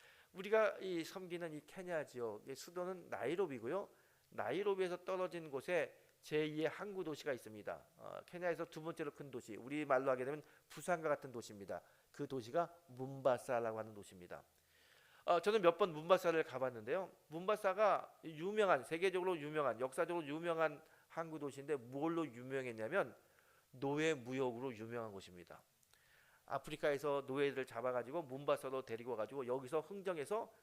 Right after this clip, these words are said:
유럽으로, 미국으로 다 팔았어요. 노예 무역항으로 유명한 곳이 문바사. 지금도 문바사에 가게 되면요, 그 노예를 거래했던 노예 시장도 있고요, 노예를 잡아서 묶었던 이 감옥 같은 거 다 그대로 보존되어 있습니다.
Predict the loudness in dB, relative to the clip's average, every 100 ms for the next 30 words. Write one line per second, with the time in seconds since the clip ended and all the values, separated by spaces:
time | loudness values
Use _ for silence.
0 | _ -8 2 4 4 2 2 0 -8 -6
1 | -4 -4 -4 -6 -16 -10 -8 -8 -6 -6
2 | -6 -14 -16 _ _ _ _ _ -4 4
3 | 8 6 6 2 2 0 -6 -4 -4 -4
4 | -4 -2 -2 -6 -10 -14 -8 -8 -8 -14
5 | -16 _ -20 -8 -6 -4 0 -2 0 -2
6 | 0 0 -2 -4 -4 -6 -6 -4 -4 -4
7 | -14 -20 -18 -2 0 2 2 2 0 0
8 | 0 2 -2 0 -2 -2 -4 -2 -4 -4
9 | -4 -4 -6 -10 -4 -4 -6 _ _ _
10 | -2 2 4 2 0 -6 -2 -2 -2 -8
11 | -8 -6 -2 -4 -6 _ _ -8 -8 -6
12 | -8 -6 -6 -6 -10 -12 -14 -8 -4 -4
13 | -6 -6 -4 -6 -8 -16 -18